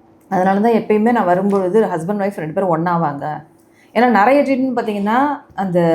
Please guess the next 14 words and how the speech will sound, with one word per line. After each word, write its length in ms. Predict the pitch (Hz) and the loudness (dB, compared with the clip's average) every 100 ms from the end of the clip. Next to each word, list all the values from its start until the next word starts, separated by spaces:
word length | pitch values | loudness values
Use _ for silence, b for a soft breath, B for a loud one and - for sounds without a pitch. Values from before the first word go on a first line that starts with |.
| 156 | 2
பெண்மணிக்கு 420 | 208 220 226 185 175 | 0 2 2 2 0
தான் 140 | 190 | -2
இருக்கும். 220 | 170 - - | -4 -6 -12
So, 100 | - - | -2 0
அப்ப 140 | - 180 | 2 0
அவங்க 180 | 175 170 | 0 -2
என்னென்ன 280 | 185 220 | -2 0
மெடிசன் 320 | 208 170 170 170 | 0 -2 -6 -8
எடுக்கிறாங்க, 380 | 165 160 156 160 160 165 | -8 -6 -6 -4 -4 -2
எவ்வளோ 160 | 185 214 | 0 -2
இன்ஜெக்ஷன்ஸ் 500 | 170 180 - 170 - | -2 -6 -8 -12 -6
போட்டுக்கிறாங்க, 480 | 160 160 156 151 156 156 - B B 185 | -8 -6 -6 -6 -6 -6 -10 B B -4
எப்படியெல்லாம் 560 | 180 226 220 208 220 | 0 2 2 2 2
ஃபாலோ 220 | 208 185 | 2 2